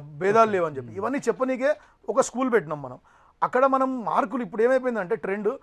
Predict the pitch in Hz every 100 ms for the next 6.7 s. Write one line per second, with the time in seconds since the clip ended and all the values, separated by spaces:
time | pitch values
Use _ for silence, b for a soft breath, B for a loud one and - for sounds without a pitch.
0 | b b 151 170 247 262 254 247 233 208
1 | 202 208 190 - 190 175 147 208 226 b
2 | b _ _ - 175 240 185 240 226 220
3 | - 175 202 220 220 208 170 165 175 160
4 | 185 160 151 175 160 123 B 120 107 214
5 | 262 220 226 - _ _ _ _ 160 160
6 | 262 285 247 220 185 143